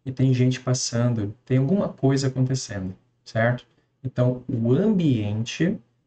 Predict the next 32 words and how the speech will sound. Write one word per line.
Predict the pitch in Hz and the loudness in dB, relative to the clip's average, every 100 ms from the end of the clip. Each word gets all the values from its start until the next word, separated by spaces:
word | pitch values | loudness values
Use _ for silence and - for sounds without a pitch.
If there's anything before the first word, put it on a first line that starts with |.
| _ _ | _ _
tem | 123 | 0
uma | 123 120 127 - | 2 2 -2 -2
interferência | 139 131 131 127 131 131 - | -2 2 0 2 2 0 -2
muito | 147 143 143 147 147 131 131 | -4 -2 0 2 2 0 -2
grande | 123 120 113 113 113 120 - _ _ _ _ _ | 0 2 2 2 0 -4 -6 _ _ _ _ _
na | 123 | -8
sua | - 127 | -8 -8
capacidade | 131 - 117 - 107 104 110 | -8 -4 -6 -4 -4 -4 -6
de | 117 | -8
foco. | - 120 - _ _ _ _ | -6 -6 -8 _ _ _ _
Digamos | - 143 156 | -4 -2 -2
que | 165 | -2
você | 147 - | -2 -2
tá | 135 | 0
estudando | 131 127 123 127 147 | 0 -2 -2 0 0
e | |
você | 135 127 | -2 0
não | 135 | 0
tem | 127 131 | 2 2
água, | 117 113 107 | 0 -2 -6
você | 101 123 | -8 -10
tá | - | -10
com | - | -8
sede. | 123 - 104 104 131 - _ _ _ _ _ _ | -8 -6 -6 -6 -10 -16 _ _ _ _ _ _
Qualquer | 143 - 254 | -6 -4 -4
coisa | - 147 135 | 0 2 2
que | - | -2
sirva | - 127 127 | -2 -2 -2
como | 113 107 | -6 -8
distração | 107 - - 127 120 - 127 156 127 - _ _ _ _ _ _ _ | -4 -4 -4 -4 -4 -2 -2 0 -2 -8 _ _ _ _ _ _ _
vai | 147 | -4
basicamente | 165 135 127 151 151 156 147 107 113 - - | -2 0 0 0 -4 -2 -2 -2 -4 -6 -14